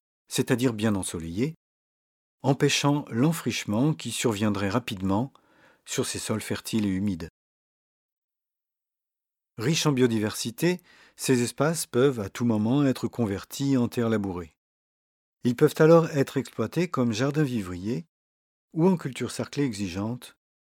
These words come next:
comme le maraîchage de plein champ. La flore qui l'habite actuellement démontre que cette prairie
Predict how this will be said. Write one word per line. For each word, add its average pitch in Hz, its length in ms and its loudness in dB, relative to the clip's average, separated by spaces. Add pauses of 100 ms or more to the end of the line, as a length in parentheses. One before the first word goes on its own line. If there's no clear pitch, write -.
(140)
comme 151 160 0
le 156 80 2
maraîchage 135 440 -2
de 120 80 -2
plein 110 160 -4
champ. 95 300 -8 (1600)
La 107 100 2
flore 196 280 2
qui - 100 -2
l'habite 113 320 0
actuellement 131 640 2 (280)
démontre 143 460 2
que - 140 -2
cette - 280 -2
prairie 143 500 -2